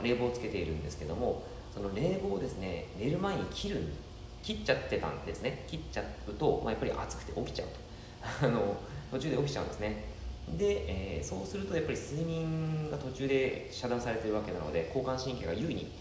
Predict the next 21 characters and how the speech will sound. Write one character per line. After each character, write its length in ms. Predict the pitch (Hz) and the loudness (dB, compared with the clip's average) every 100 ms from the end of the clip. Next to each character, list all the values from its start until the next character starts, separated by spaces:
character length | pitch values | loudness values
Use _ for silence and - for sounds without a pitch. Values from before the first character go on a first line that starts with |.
| - - | -12 -8
な 80 | 98 | -6
っ 20 | |
て 140 | - 85 | -6 -6
し 120 | 87 | -4
ま 120 | 85 | -4
う 80 | 87 | -2
わ 100 | 90 85 | -4 -4
け 60 | |
な 80 | 78 | -6
の 200 | 73 73 | -4 -4
で、 360 | 87 90 85 - - - - | -2 0 -2 -4 -10 -12 -6
そ 100 | 143 | -2
こ 140 | 165 | 0
で 80 | 165 | 2
で 100 | 117 | 0
す 140 | 90 | 0
ね、 140 | 92 85 | 0 0
や 100 | 87 | 0
は 120 | 160 | 0
り 180 | - - | -2 0
い 160 | 139 | 2